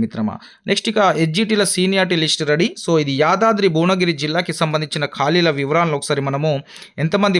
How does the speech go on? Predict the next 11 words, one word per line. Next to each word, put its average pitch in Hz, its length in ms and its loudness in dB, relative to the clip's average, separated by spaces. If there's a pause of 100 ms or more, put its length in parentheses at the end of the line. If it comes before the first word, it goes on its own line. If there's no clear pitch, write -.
ప్రమోషన్ 151 440 0
అవుతున్నారంటే 139 460 -2 (140)
తొంభై 196 260 4 (100)
తొమ్మిది 180 340 2
ఖాళీలను 165 500 0
గుర్తించిన 147 440 -4 (100)
ఎడ్యుకేషన్ 147 460 -2
ఆఫీసర్లు 135 440 -2 (480)
అదే 202 160 4 (100)
సంఖ్యలో 202 320 2
హెచ్జిటిల 180 340 -2